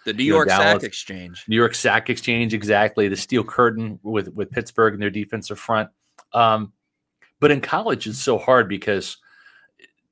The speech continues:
Speaker 2: you're only there for, you know, four years tops, right? And a lot of good players
Speaker 1: Yeah.
Speaker 2: leave after just a couple. I mean, Logan Hall was a, a junior leaving the Houston Cougars. But the Houston defensive line had a nickname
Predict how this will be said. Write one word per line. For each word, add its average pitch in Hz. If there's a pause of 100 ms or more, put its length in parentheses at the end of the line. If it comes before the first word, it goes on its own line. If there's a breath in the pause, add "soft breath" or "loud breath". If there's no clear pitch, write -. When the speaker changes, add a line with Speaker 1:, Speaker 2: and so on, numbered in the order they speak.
Speaker 2:
you're 147
only 139
there 135
for, 104
you 110
know, 85
four -
years 107 (120)
tops, -
right? 90
And 95
a -
lot 98
of 85
good 107
players 90
Speaker 1:
Yeah. 92
Speaker 2:
leave 95
after 95
just 92
a -
couple. 139
I -
mean, 87
Logan 95
Hall 113
was 95
a, 85 (280)
a 87
junior 90
leaving 95 (600 soft breath)
the 82
Houston 113
Cougars. - (500)
But 123 (500 soft breath)
the 107
Houston 170
defensive 120
line 110
had 104
a 101
nickname 87